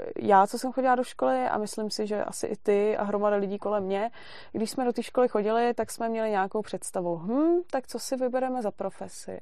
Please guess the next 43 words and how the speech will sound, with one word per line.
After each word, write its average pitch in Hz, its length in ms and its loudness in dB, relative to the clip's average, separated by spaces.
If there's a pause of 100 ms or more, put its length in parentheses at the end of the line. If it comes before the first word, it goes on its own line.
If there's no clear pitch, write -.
A 226 80 -4
nějak 269 260 -2
jsme 302 180 -4
jako 285 160 -4
mysleli, 240 500 -2 (260)
že 247 100 0
si 269 140 0
vybereme 240 400 2
to 262 100 4
povolání, 190 560 4
do 226 80 -2
kterého 233 260 0
po 226 100 -4
škole 247 220 -4
nastoupíme 208 540 -4
a 208 60 -4
tam 214 140 -2
budeme 214 260 -2
celý 214 240 -2
život. 202 260 -6 (680)
A 196 240 8 (640)
už - 180 0
jenom, 233 460 4
když 233 260 2
v - 40 -16
těch 269 220 0
lidech 208 420 4 (140)
změníš 240 500 2
tohleto 226 300 0
uvažování, 202 600 0 (300)
řekneš, 233 480 -2
eh, - 500 -2
z-, 220 440 0
aby 226 160 0
se 240 120 -4
zamysleli, 226 500 0
hele, 254 220 4
tak 220 140 -6 (180)
co - 140 -2
by 233 80 -4
ses - 180 -10
rád 262 140 2
vyzkoušel? - 600 -4